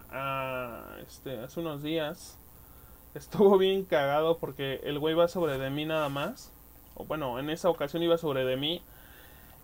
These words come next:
Y, pues, no me alcanzó a matar, pero me dejó cuarenta y tres de vida y andaba yo corriendo por todos lados. Y le digo al Broccoli Gaming, "Güey, si puedes, escanéalo, porque estaría muy chido escanear a un güey de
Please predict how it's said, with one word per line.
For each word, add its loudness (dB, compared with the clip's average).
Y, 2
pues, 2
no 6
me 6
alcanzó 4
a 4
matar, 4
pero 2
me 0
dejó 2
cuarenta 2
y 0
tres 0
de 0
vida 2
y 2
andaba 2
yo 2
corriendo -2
por -8
todos -6
lados. 0
Y -8
le -4
digo -2
al -4
Broccoli -6
Gaming, -6
"Güey, 4
si -6
puedes, 0
escanéalo, 0
porque -2
estaría 0
muy 4
chido 0
escanear -6
a -4
un -6
güey -4
de -8